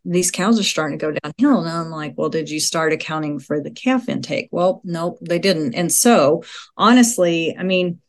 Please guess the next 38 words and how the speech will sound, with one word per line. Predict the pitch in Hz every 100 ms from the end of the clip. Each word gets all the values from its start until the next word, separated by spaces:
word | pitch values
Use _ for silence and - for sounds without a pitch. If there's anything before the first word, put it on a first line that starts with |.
| _ _
it, | 220 262
it's | 214 -
a | 156
real | 147 190 147 139 - -
thing | 202 151 156
because | 170 190 180 151 -
then | 185 202
they're | 165
competing | 165 156 - 175 156
with | 143
each | 147 151
other, | 160 156
and | 160
that's | 156 147
a | 139
struggle | - 160 156
for | 156 151
the | 127
calf | - 135 -
and | 147
it's | 143
a | -
struggle | - 156 156
for | 147 143
the |
cow. | - 175 160 151
So | - 175 156 135 - _ _ _ _ _
the | 202 165 185
calf | - 233 233
will | 190
eat | 180 175
about | 165 156 -
one | 170 170
percent | 170 170 165 165
of |
its | 151 120
body | - 160 160
weight, | 147 143 143